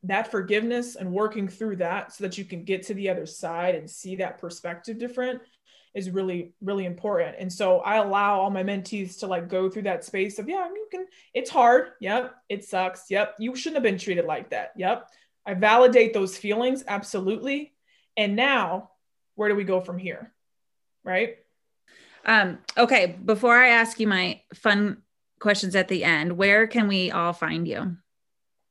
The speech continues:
Speaker 2: Like, where do you
Speaker 1: Find
Speaker 2: hang out the most?
Speaker 1: I hang out on Instagram the most. So Visions, V I S I O N S, with Mo. Um, yeah, you can find me on Instagram.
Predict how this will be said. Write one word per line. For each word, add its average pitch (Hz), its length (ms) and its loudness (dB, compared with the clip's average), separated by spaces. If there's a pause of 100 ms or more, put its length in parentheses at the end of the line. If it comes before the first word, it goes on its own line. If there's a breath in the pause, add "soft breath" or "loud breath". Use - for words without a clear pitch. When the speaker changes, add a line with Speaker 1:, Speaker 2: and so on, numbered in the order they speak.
(1200)
Speaker 2:
Like, 208 100 -4
where 220 100 6
do 226 60 4
you 240 60 4
Speaker 1:
Find 233 140 4
Speaker 2:
hang 214 80 2
out 202 100 -2
the 190 80 -6
most? - 440 -4 (680)
Speaker 1:
I 226 60 -6
hang 311 160 0
out 320 100 4
on 262 120 2
Instagram 220 480 -4
the 190 80 -4
most. 180 340 -2
So 185 420 -2
Visions, 262 760 0
V 214 300 -6
I 196 200 2
S 240 400 0
I 202 360 -4
O 196 160 -6
N 185 120 -6
S, 196 440 -10 (440)
with 208 340 -6 (640)
Mo. 196 440 -6 (1300)
Um, 196 260 -8
yeah, 453 120 -6
you 233 100 -10
can 214 120 -10
find 226 200 -6
me 240 60 -4
on 233 80 -6
Instagram. 196 520 -8